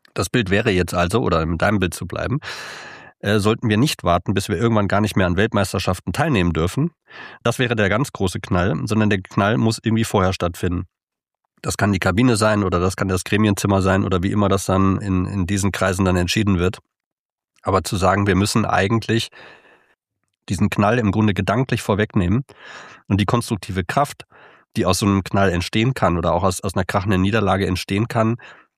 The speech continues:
eigentlich schon vorwegnehmen, bevor sie wirklich passiert. Und das ist die mentale Höchstleistung, die man bringen muss. Und die müssen wir jetzt als Land hinbekommen. Aber eben, das geht, glaube ich, vor allen Dingen dann, wenn jeder in seinem eigenen Lebensbereich im Grunde damit anfängt, sich zu fragen,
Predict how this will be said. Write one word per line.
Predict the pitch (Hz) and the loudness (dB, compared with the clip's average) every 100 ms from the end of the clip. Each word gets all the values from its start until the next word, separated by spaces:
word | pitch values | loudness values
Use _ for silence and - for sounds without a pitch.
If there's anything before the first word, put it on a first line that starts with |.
| _ | _
eigentlich | 92 110 135 127 113 | -2 0 2 2 2
schon | 113 | -2
vorwegnehmen, | 104 104 101 - 95 82 | -2 -2 -2 0 -2 0
bevor | 82 - - 113 | -2 -2 0 2
sie | 107 95 | 0 0
wirklich | 101 131 - 98 | 0 -2 -4 -6
passiert. | - 87 - 87 - _ _ _ _ _ _ _ - | -6 -6 -4 -6 -8 _ _ _ _ _ _ _ -8
Und | 104 | -2
das | 101 | 0
ist | 113 110 - | 0 -4 -4
die | 98 92 90 87 - - - - | -2 0 2 0 -2 -14 -18 -2
mentale | 92 95 104 101 113 | 0 0 0 2 2
Höchstleistung, | 101 110 - 90 82 - 85 90 95 | 0 -2 -2 0 0 -2 -6 -6 -10
die | - 92 | -8 -2
man | 92 87 | 0 0
bringen | 82 85 | -2 -2
muss. | 87 85 120 - - - - - - | 0 0 -2 -6 -16 -18 -18 -16 -6
Und | 95 | 0
die | |
müssen | 107 113 113 | 2 2 2
wir | |
jetzt | 107 113 | 2 0
als | - 92 | -2 -2
Land | 101 127 | 0 2
hinbekommen. | 120 98 92 98 104 | 2 0 2 2 2
Aber | 98 98 | 2 0
eben, | 98 110 104 | 0 0 2
das | 101 95 | 0 -2
geht, | 113 113 - 151 | -2 -6 -8 -4
glaube | 104 104 | 0 0
ich, | |
vor | - - | 0 0
allen | 98 | 2
Dingen | 104 101 | 2 2
dann, | 95 113 113 | 2 2 2
wenn | 104 104 - | 2 0 -2
jeder | 92 107 101 | -2 0 0
in | 90 | 0
seinem | 98 104 123 104 | 2 2 2 0
eigenen | 85 92 90 | 0 0 0
Lebensbereich | 87 92 95 - 90 90 | 0 0 -2 -4 -2 -2
im | - 95 | -2 -4
Grunde | 90 90 | -2 0
damit | 90 92 | 0 0
anfängt, | - 95 - 98 95 | 2 0 0 0 0
sich | - 90 | -4 -6
zu | - - | -8 -10
fragen, | - 85 95 92 | -4 0 2 2